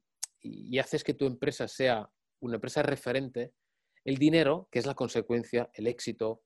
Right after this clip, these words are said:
si es que es tu, es tu éxito, ya llega solo. Entonces, siempre pensamos que el empresario, eh, tiene que, tiene que ser siempre con mucho dinero, ¿no? El empresario puede ser,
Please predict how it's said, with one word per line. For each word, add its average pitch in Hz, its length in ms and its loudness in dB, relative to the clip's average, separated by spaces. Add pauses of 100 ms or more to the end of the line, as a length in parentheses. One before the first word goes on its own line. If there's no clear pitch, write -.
si - 140 -16
es - 80 -12
que 95 140 -8
es - 300 -12
tu, 98 220 -10
es - 120 -18
tu 107 100 -8
éxito, 104 400 -12 (800)
ya 156 200 8
llega 127 260 8
solo. 90 360 -8 (760)
Entonces, - 460 -2 (920)
siempre 165 320 0
pensamos 165 400 0
que 151 100 0
el 127 80 2
empresario, 135 640 2
eh, 123 100 2
tiene 117 260 0
que, 107 440 0
tiene 117 180 -4
que 113 80 -6
ser 127 200 -2
siempre 123 520 -4 (180)
con 117 160 -4
mucho 123 220 -4
dinero, 98 380 -6
¿no? - 160 -20 (540)
El 165 80 4
empresario 180 420 4
puede 131 200 4
ser, 135 360 2